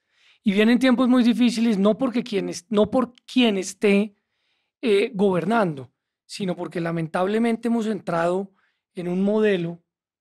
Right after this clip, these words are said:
de que esto tiene que ser azul o rojo, y no. Acá deben haber una serie de decisiones que no son azules y rojas,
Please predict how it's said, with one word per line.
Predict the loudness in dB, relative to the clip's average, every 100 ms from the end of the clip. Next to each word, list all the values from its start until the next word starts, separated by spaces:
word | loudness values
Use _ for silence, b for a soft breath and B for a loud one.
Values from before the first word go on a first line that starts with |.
| _ _ _ -16
de | -14
que | -12
esto | -12 -10
tiene | -6 -6
que | -6
ser | -6 -6
azul | -6 -4 -4
o |
rojo, | -2 0 -2 -2
y | -4
no. | 0 0 0 -4 _ _ _ _ _ _ _
Acá | -20 -16 -8 -4 -4 -6 -12
deben | -8 -4 -2 -2 -4
haber | -6 -4 -4 -6 -10 _ _ -6
una | -4 -2 -4
serie | -2 -2 -2 -4 -6 _ _ -2
de | -2 -2
decisiones | -2 -2 -2 -8 -4 0 2 0 -4 -16 -20 _ _
que | -6 -4
no | -2
son | -2 -4
azules | -4 -4 -6 -4
y | -4
rojas, | -4 -6 -8 -14